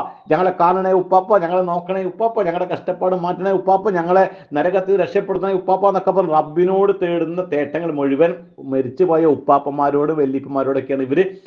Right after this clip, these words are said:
തേടുന്നത്. അപ്പോൾ എന്ത് പ്രശ്നമുണ്ടെങ്കിലും നമ്മൾ എന്ത് ചെയ്യണം? റബ്ബിനോട്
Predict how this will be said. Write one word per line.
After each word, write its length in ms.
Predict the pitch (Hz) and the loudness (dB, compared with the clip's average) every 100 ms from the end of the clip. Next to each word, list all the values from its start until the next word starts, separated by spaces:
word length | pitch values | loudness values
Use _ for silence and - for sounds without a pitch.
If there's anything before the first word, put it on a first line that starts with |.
| _ _ - | _ _ 0
തേടുന്നത്. 440 | 135 139 139 143 127 113 - _ _ _ - | 4 4 4 2 2 -2 -8 _ _ _ 0
അപ്പോൾ 180 | 143 196 | 6 8
എന്ത് 340 | 185 185 214 262 | 8 4 4 4
പ്രശ്നമുണ്ടെങ്കിലും 760 | 214 - 196 196 180 180 180 | 4 -2 -2 -2 0 0 0
നമ്മൾ 260 | 165 175 208 | 0 0 0
എന്ത് 180 | 175 175 | 2 0
ചെയ്യണം? 440 | 135 156 147 143 | 0 -2 -2 -2
റബ്ബിനോട് 560 | 120 120 147 170 185 | -4 -2 -2 0 2